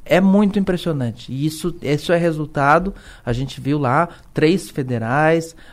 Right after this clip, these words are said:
os oito estaduais da região Sul, né?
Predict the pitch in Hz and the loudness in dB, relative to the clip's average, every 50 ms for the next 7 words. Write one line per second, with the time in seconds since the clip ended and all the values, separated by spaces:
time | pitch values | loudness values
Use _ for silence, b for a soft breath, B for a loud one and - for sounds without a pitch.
0 | B - - 120 127 120 139 147 170 170 - - - 165 143 127 131 135 139 135 | B -10 -8 -6 -4 0 2 2 2 0 -2 -6 -4 -4 -2 0 0 0 0 0
1 | 135 135 131 131 127 123 131 127 123 117 - - - 135 143 165 175 160 131 123 | -2 -4 -4 -4 -4 -4 -6 -6 -6 -8 -12 -10 -6 -4 -4 -4 -2 -2 -2 -2
2 | 147 170 | -2 -4